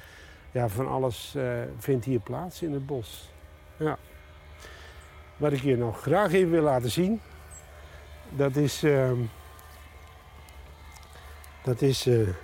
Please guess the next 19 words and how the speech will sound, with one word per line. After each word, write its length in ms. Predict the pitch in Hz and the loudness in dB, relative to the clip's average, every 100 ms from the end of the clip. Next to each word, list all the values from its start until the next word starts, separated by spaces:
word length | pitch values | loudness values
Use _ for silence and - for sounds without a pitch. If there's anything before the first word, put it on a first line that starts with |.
| - | -4
de 100 | 107 101 | -4 0
keet. 520 | 220 156 135 - - - - - - - - - - | 4 6 6 2 -10 -10 -12 -6 -2 -2 -2 -4 -4
<laughs> 1080 | - - - - - - - - - - - | -6 -6 -20 -16 -14 -14 -14 -18 -18 -20 -6
We 100 | 117 | 0
hebben 280 | 127 123 117 | 2 4 4
een, 220 | 110 113 110 110 | 4 2 2 0
eh, 60 | 110 - - - - - - - - | -4 -8 -20 -20 -20 -20 -20 -20 -8
ja, 220 | 113 113 - - - - | 0 0 -2 -18 -20 -12
je 60 | - | -6
moet 160 | 117 120 | -4 0
ergens, 460 | 127 131 123 - | 2 4 2 0
eh, 540 | 135 120 120 127 135 143 | -4 -4 -4 -8 -8 -8
iets, 220 | - - 135 131 131 | -8 -12 -10 -8 -2
je 140 | 123 | -2
spullen, 520 | - 160 143 123 151 - - | -2 2 4 4 0 -8 -12
eh, 60 | 123 120 113 113 - | -8 -6 -6 -10 -4
weet 240 | 123 127 | 0 0
ik 80 | 127 | 0
wat, 320 | 127 165 - | -4 -4 -12